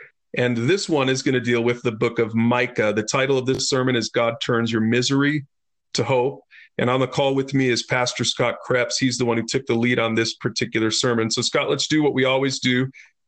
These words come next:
Uh, give us a kind of a quick overview of your, your big idea and your main points, uh, and then we'll kind of drill down into each of those and also into the hook and the close.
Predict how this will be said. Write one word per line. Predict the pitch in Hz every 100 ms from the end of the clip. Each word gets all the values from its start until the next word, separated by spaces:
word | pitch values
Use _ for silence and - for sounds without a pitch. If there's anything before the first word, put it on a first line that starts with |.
| -
Uh, | 120
give | 127
us | 151 147
a | 135
kind | - 151
of | 127
a | 120 -
quick | 180 175 -
overview | 147 160 160 165 139 151 143 139 135
of | 131 127 123 120 - - _ _ _
your, | 127 135 131
your | - 131
big | 127 143 131
idea | 127 120 131 131
and | 123
your | 120
main | 117 120 120
points, | 120 131 127 120 120 120 - - -
uh, | 120 117 113 - -
and | 123
then | 127
we'll | 127 120
kind | 135
of | 120
drill | 110 127 127 127
down | 117 123 120 117 113
into | 123 117
each | 117 120 -
of | 110
those | 113 110 107
and | 110
also | 110 -
into | 117 -
the | 110
hook | 123 120
and | 107
the |
close. | 104 113 120 123 -